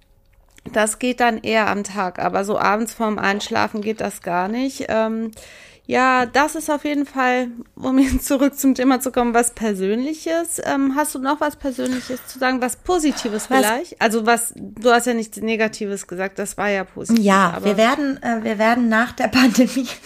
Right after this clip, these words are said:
Speaker 2: heiraten. <laughs> Wenn das endlich mal vorbei ist, werden wir auch mal heiraten nach zehn Jahren. Ähm,
Speaker 1: Mhm.
Speaker 2: und, äh,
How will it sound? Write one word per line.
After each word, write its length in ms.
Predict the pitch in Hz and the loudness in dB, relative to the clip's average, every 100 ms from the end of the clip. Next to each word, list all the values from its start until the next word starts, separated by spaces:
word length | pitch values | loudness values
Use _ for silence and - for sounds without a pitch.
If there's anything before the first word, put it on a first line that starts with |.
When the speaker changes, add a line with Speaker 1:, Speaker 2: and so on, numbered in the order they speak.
| - - | -16 -4
Speaker 2:
heiraten. 520 | 196 196 170 165 202 190 - - 254 | 0 0 0 -4 -8 -2 0 2 0
<laughs> 340 | 240 - 247 - | 0 -2 -4 -4
Wenn 260 | 220 220 | 0 0
das 200 | 208 220 | 0 -2
endlich 360 | - 214 277 233 | -2 -2 -2 -2
mal 180 | 202 196 | 0 0
vorbei 420 | 202 180 185 190 | 0 0 0 0
ist, 160 | 214 - - - - - 202 | -2 -4 -10 -16 -16 -4 2
werden 260 | 190 196 | 4 4
wir 160 | 165 - 131 | 2 0 0
auch 320 | 131 131 214 | 0 0 0
mal 260 | 202 220 | 2 2
heiraten 600 | 233 247 269 277 294 285 | 4 2 0 -2 -4 -2
nach 220 | 269 262 - | -2 -2 -2
zehn 340 | - 269 269 | -2 0 0
Jahren. 380 | 269 269 285 311 359 - - - - | 0 0 0 -2 -6 -14 -20 -16 -4
Ähm, 580 | 220 220 220 226 226 220 - - | -2 0 2 2 2 -2 -8 -2
Speaker 1:
Mhm. 180 | 247 208 | -2 0
Speaker 2:
und, 500 | 196 196 190 196 - | 0 0 0 -4 -6
äh, 300 | 196 185 | -6 -4